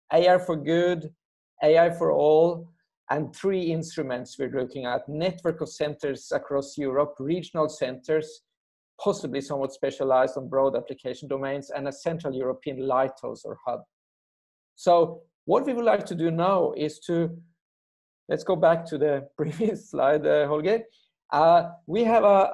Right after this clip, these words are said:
a, a, a panel, and we're gonna discuss this, but we're going to ask, before I introduce the panel, I would like you to take a look at, uh,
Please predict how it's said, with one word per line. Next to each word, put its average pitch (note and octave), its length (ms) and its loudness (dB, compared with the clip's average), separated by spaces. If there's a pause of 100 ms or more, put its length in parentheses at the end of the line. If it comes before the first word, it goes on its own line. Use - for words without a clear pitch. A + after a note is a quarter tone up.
(120)
a, F#3+ 240 2
a, F3 180 2 (180)
a F3+ 40 -4
panel, D#3+ 640 -2 (100)
and D#3+ 160 4
we're E3 80 -6
gonna G3+ 180 -2
discuss G#3+ 640 -8
this, G#2+ 260 -8
but D3+ 140 0
we're D#3+ 100 -6
going G3 400 2
to A#3+ 200 -4 (500)
ask, G3 360 -6 (140)
before A3 380 -2
I G3+ 40 0
introduce E3+ 440 -6
the - 80 -10
panel, D3+ 420 -2
I C3 60 2
would C#3+ 160 -2
like C#3+ 320 0
you C#3+ 100 -6 (140)
to D3 180 -4 (480)
take G3 380 2
a D#3 100 -2
look D#3 300 -2 (600)
at, C#3 280 0 (260)
uh, C#3+ 500 0